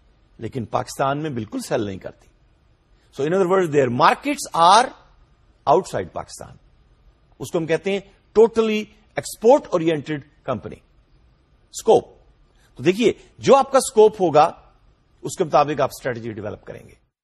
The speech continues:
میں نے کہا کہ گاؤں میں فیکٹری ہے، گاؤں میں پروڈیوس کر رہے ہیں۔ Would you like to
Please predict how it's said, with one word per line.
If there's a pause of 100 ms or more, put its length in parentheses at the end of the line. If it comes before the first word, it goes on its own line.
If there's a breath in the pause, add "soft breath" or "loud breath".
(1500)
میں
نے
کہا
کہ
گاؤں (580)
میں
فیکٹری
ہے، (380 soft breath)
گاؤں
میں
پروڈیوس
کر
رہے
ہیں۔ (840 soft breath)
Would
you
like
to